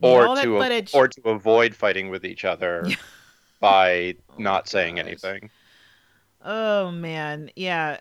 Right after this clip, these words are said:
Speaker 2: Uh, you know, unfortunately, the first group we come up, uh, up to is Ken, Sue, and, uh,
Speaker 1: Mm-hmm.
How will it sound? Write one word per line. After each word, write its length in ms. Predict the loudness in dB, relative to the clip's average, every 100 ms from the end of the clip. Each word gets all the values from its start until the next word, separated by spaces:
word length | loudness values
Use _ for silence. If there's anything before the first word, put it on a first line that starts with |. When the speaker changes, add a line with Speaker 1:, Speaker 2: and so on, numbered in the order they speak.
| -12
Speaker 2:
Uh, 160 | -12 -10
you 120 | -8
know, 380 | -6 -6 -8 -12 _ _
unfortunately, 840 | -10 -8 -4 -4 -4 -6 -6 -6 -6
the 160 | -8
first 400 | -8 -6 -6 -6
group 340 | -12 -10 -10 -14
we 80 | -16
come 220 | -12 -10
up, 180 | -10 -12 -14
uh, 60 | -14 _ _ _
up 240 | -10 -10 _
to 500 | -14 -12 -8 -8 -8
is 360 | -8 -10 -10 -14 -12
Ken, 280 | -12 -10
Sue, 240 | -12 -14 -14
and, 340 | -12 -12 -14 _ _ _
uh, 40 |
Speaker 1:
Mm-hmm. 180 | -14 -12